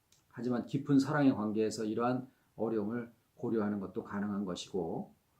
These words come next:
만일 여러 가지가 조화롭고 거기에 신앙도 서로에게 힘이 되어줄 수 있는 관계가 된다면 그야말로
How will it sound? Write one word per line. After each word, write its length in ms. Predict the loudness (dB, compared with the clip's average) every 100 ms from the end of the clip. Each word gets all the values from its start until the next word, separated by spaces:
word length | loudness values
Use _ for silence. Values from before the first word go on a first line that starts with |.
| _ _ _
만일 280 | 0 6 8
여러 200 | 8 8
가지가 280 | 8 6
조화롭고 560 | 6 4 6 6 4 0
거기에 640 | -2 -4 2 2 2 -2 -12
신앙도 840 | -14 2 4 4 2 2 2 -2 -8 _ _ _ _
서로에게 440 | -10 0 2 2 0
힘이 360 | 2 4 4
되어줄 340 | 4 2 2 -4
수 160 | -2
있는 220 | -2 -2
관계가 400 | -6 -6 -4 -4
된다면 640 | -2 -2 -2 -2 -2 -4 -6
그야말로 640 | -6 -4 -4 -4 -6 -6